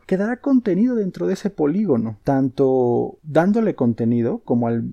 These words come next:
cual, como a la vez abstrayendo el contenido real para que todo quede homogeneizado. Es impresionante esa capacidad. Geografía, entonces, no es, no es solamente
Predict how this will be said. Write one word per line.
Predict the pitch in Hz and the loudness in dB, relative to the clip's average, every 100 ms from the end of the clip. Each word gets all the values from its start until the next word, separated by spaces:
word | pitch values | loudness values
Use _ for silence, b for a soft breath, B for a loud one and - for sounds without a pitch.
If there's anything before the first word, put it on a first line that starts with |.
| - | -2
cual, | 123 120 | 0 0
como | - 135 | -2 -4
a | 123 | -2
la | 117 | -2
vez | 117 160 - - | -4 -6 -10 -10
abstrayendo | 135 - - 123 117 147 240 139 | -8 -8 -4 -2 0 2 4 4
el | 113 | 2
contenido | 120 113 117 131 143 | -2 -2 -2 0 2
real | 185 160 196 | 2 2 0
para | - 233 | -4 -6
que | - | -6
todo | 117 131 131 | -2 -2 0
quede | 135 | 0
homogeneizado. | 143 127 - 110 110 - 262 - - | 0 0 -2 -4 -6 -8 -10 -10 -10
Es | 180 | -2
impresionante | 269 220 127 123 123 269 - | 0 2 -2 -4 -4 -4 -6
esa | 131 - | -10 -8
capacidad. | - 117 107 117 165 285 | -10 -8 -6 -4 -4 -6
Geografía, | - - 151 156 - 277 311 247 - - | -6 -4 -4 -4 -4 -2 -2 -4 -8 -10
entonces, | 139 190 220 254 | -6 -6 -6 -4
no | 202 302 | -2 -2
es, | 277 - 151 - | -4 -10 -18 -14
no | 151 156 | -4 -2
es | 175 | -2
solamente | 208 185 160 170 156 139 - | 0 0 0 -2 0 -2 -2